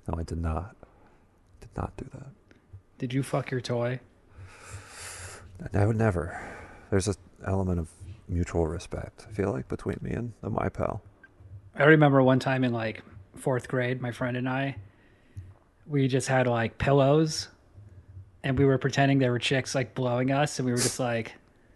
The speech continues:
Speaker 2: sitting in his bedroom, just, like, leaning back, and we,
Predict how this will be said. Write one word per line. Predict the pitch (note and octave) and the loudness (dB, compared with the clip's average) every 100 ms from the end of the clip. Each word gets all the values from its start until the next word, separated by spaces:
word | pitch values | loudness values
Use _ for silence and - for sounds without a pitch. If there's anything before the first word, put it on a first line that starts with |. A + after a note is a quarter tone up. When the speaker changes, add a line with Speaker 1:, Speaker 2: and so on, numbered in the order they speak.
| - _ _ _ _ - | -20 _ _ _ _ -14
Speaker 2:
sitting | - - C#3 C#3 D3 | -4 2 4 4 4
in | D3 | 4
his | C3+ | 2
bedroom, | A#2+ B2+ C3 D3 D#3+ E3+ D#3 - _ _ | 2 2 4 6 6 4 0 -8 _ _
just, | C#3 B2+ | -4 2
like, | C3+ B2 | 2 6
leaning | C#3 C#3 C#3 | 6 6 6
back, | B2 B2 C3+ D#3 | 4 4 4 2
and | C#3+ | 2
we, | B2+ A#2+ | 0 -2